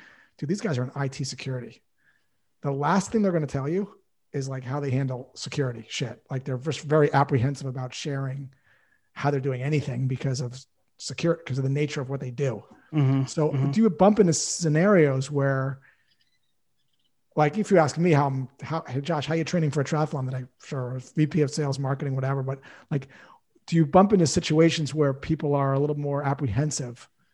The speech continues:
Speaker 1: to talk to you? And if so, how do you change that tactic?
Speaker 2: Yeah, it, I mean, it's, it's very flexible. It's, like, built into the method. The flexibility is built into the method. Like, the default is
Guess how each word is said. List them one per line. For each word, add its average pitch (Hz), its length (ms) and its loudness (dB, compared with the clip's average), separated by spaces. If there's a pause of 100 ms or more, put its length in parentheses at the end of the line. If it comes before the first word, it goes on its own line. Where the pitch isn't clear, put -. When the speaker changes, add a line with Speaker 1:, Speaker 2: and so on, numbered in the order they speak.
(520)
Speaker 1:
to - 80 -16
talk 143 260 -4
to 151 100 -4
you? 143 80 0
And 139 200 -4
if 135 140 -4
so, 160 340 0
how 143 160 -2
do 147 60 -4
you 135 120 -4
change 143 680 -4 (340)
that 135 300 -6 (340)
tactic? - 580 -10 (500)
Speaker 2:
Yeah, 165 380 6
it, 202 380 2
I 175 80 8
mean, 175 380 8
it's, 170 380 2
it's 151 220 2
very 190 380 6
flexible. 113 720 0
It's, - 240 -2
like, 147 260 2
built 170 260 4
into 190 260 4
the 135 100 0
method. 127 540 0
The 143 120 0
flexibility 143 720 2
is 110 100 -2
built 117 300 -2
into 110 200 -6
the 104 40 -6
method. - 500 -10
Like, 127 200 -2
the 123 100 0
default 120 800 2 (380)
is 127 440 2